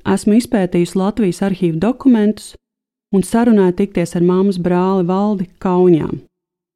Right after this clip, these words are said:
Viņš ar sievu un diviem dēliem Nedu un Redu ir vienīgie mammas radinieki, ko es Lietuvā zinu.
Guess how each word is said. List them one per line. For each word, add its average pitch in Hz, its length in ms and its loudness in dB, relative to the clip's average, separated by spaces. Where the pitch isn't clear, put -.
Viņš 208 180 0
ar 180 100 0
sievu 226 520 0
un 185 100 4
diviem 180 320 4
dēliem 180 460 0
Nedu 180 520 0
un 165 180 0
Redu 208 360 0
ir 196 180 2
vienīgie 175 500 2
mammas 175 420 0
radinieki, 196 520 0
ko 175 160 -2
es - 100 -10
Lietuvā 180 460 -2
zinu. 160 380 0